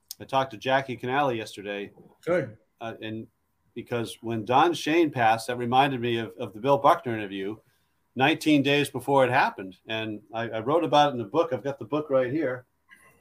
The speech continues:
Speaker 1: I found the page. I had Maggie McGrath went and found it. So for those in the audience who don't know what I'm talking about, when Don Shane was here,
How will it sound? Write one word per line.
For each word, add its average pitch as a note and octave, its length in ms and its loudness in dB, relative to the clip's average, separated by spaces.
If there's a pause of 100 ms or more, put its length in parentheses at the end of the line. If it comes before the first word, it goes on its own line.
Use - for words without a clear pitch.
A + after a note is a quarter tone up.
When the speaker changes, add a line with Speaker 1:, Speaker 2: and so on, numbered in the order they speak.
(260)
Speaker 1:
I G#2 160 -18
found C3+ 240 4
the B2+ 40 0
page. B2+ 360 0
I B2 80 0
had A2+ 180 0
Maggie D#3+ 280 4
McGrath D#3 440 6
went C#3 180 -2
and A2+ 80 -10
found C#3 280 2
it. G#2 160 -6
So G#2+ 280 -4 (340)
for - 100 -4 (140)
those D#3 240 4
in C3+ 60 -6
the C#3+ 100 0
audience D3+ 320 6
who - 80 -6
don't C#3+ 120 0
know C#3 80 2
what B2+ 140 2
I'm G#2+ 80 -4
talking E3 360 2
about, G2+ 320 -8 (560)
when A#2 140 -4
Don D3 240 4
Shane E3+ 240 2
was - 140 0
here, A#2 320 -4